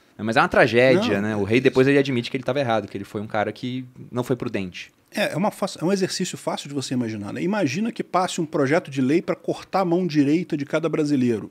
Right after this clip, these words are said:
Speaker 2: Passou pela Câmara, passou na C C J, <laughs> passou no Senado. Aí o S-, S T F foi chamado, o S T F, "É, não, mas de, de acordo aqui com a nossa Constituição é que pode." Não, não pode, não interessa quantas vezes o pessoal escreva num papel um negócio, isso não quer dizer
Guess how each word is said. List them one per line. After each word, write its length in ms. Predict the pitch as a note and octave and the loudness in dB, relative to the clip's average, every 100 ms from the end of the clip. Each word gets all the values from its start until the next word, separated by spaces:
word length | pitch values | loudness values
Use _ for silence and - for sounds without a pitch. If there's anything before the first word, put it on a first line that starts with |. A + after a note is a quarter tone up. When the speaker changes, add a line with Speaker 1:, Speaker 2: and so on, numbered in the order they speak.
| - | -6
Speaker 2:
Passou 300 | D#3+ - G3+ | -6 -2 -2
pela 220 | G3+ E3+ | 0 0
Câmara, 400 | - F#3 G#3+ F#3+ | 0 -2 0 0
passou 280 | - C#3+ - | 0 -4 -2
na 60 | F3+ | -4
C 140 | - | -2
C 220 | F3+ E3 A#2+ | -2 0 2
J, 400 | C3 G3+ D#4 C#4+ D4 - | 4 4 2 -2 -4 -4
<laughs> 240 | C#4 C4 | -4 2
passou 300 | F3 D#3 G#3 | 2 4 4
no 80 | A3 | 2
Senado. 580 | - G#3 D#3+ F#3 E3+ B2 | 2 2 4 4 2 4
Aí 100 | D#3+ | 4
o 40 | |
S-, 180 | A3 - F3+ | 2 -4 -4
S 180 | F3+ - | -4 0
T 120 | F3+ | 2
F 180 | F#3+ - | 2 0
foi 100 | G3+ | -2
chamado, 420 | - E3 D#3+ G3+ | 0 2 2 2
o 20 | |
S 80 | F#3 | 0
T 60 | F#3+ | -4
F, 80 | G#3 | -2
"É, 160 | B3+ | -2
não, 180 | A#3+ B3 | 0 0
mas 140 | A3+ | 0
de, 100 | G3 | -2
de 120 | F#3+ F#3 | -4 -4
acordo 380 | - A3 G3+ | 0 0 2
aqui 160 | F#3 - | 0 -2
com 120 | - | -4
a 40 | F#3 | -4
nossa 220 | F#3 F#3 | -4 -6
Constituição 540 | F#3 F3+ F3+ D3+ E3 | -8 -6 -6 -4 -4
é 20 | |
que 80 | E3 | -6
pode." 560 | G3 - F3 E3 A2+ A2 _ _ - - - | -8 0 2 2 -2 -14 _ _ -20 -20 -6
Não, 280 | F#4+ C4+ E4+ | 0 2 4
não 140 | - | 4
pode, 380 | D4+ D#4+ F4+ C4+ | 4 0 2 4
não 80 | B3 | 4
interessa 760 | D#4 E4+ D4 D#3+ C#4+ D#4+ - F#3 | 4 2 2 2 0 0 0 0
quantas 460 | - A#3+ C4+ D3+ | 4 4 4 2
vezes 240 | B2+ G#3+ G3+ | 6 4 4
o 40 | |
pessoal 540 | G3+ F3+ - G3 F3 | -2 -2 2 4 4
escreva 600 | C#3 C3+ - D#3 G3 F#3 | 4 0 2 6 8 8
num 100 | E3 | 6
papel 460 | D#3+ D3 - D3 D3+ | 4 0 0 4 6
um 100 | C#3+ | 6
negócio, 460 | A#2+ A#2 F#3 G#3 - | 4 2 -2 -2 -2
isso 120 | A3+ | 2
não 80 | B3+ | 2
quer 300 | - A3 A3 | 2 -2 -2
dizer 460 | G#3 C#3+ D3+ G3 | -4 0 0 0